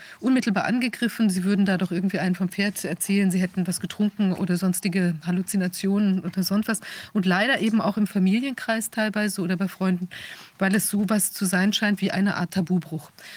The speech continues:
Also, dass man der Impfversager ist, dass man irgendwie der Körper nicht stark genug ist oder was auch immer, man eben nicht mitspielt, obwohl es ja genau die Leute sind, die mitspielen. Also, die haben ja diese Impfung,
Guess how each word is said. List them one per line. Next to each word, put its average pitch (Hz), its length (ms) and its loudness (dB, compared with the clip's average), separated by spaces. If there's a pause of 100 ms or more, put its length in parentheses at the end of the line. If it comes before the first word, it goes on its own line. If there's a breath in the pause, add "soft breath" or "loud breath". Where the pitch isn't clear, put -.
(140)
Also, 185 200 0
dass 185 180 -2
man 190 160 4
der 190 140 0
Impfversager 196 800 2
ist, - 320 -2
dass 185 160 -2
man 180 140 2
irgendwie 180 320 0
der 175 200 0
Körper 208 360 -2
nicht 190 180 2
stark 214 360 0
genug 208 340 2
ist - 300 -2
oder 180 320 0
was 180 160 -4
auch - 60 -10
immer, 220 280 2
man 185 220 2
eben 185 200 0
nicht 180 200 2
mitspielt, 240 680 0 (380 loud breath)
obwohl 196 220 0
es 202 100 2
ja 220 80 0
genau 190 220 2
die 196 120 4
Leute 190 260 2
sind, 185 260 2
die 185 80 2
mitspielen. 180 640 2
Also, 165 260 -4
die 185 160 -2
haben 190 160 2
ja 208 140 4
diese 185 260 0
Impfung, 185 320 0